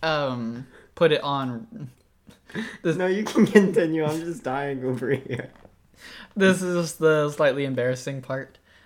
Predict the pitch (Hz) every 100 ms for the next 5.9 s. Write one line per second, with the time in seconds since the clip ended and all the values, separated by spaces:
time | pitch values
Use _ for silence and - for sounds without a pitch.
0 | _ 165 160 151 151 151 170 160 - 165
1 | 160 - 151 143 135 120 120 160 - 156
2 | 127 - 127 123 - 143 135 113 - 120
3 | - 147 131 151 - - 139 131 151 120
4 | 113 143 123 123 - _ _ _ _ _
5 | _ - 156 147 131 123 110 -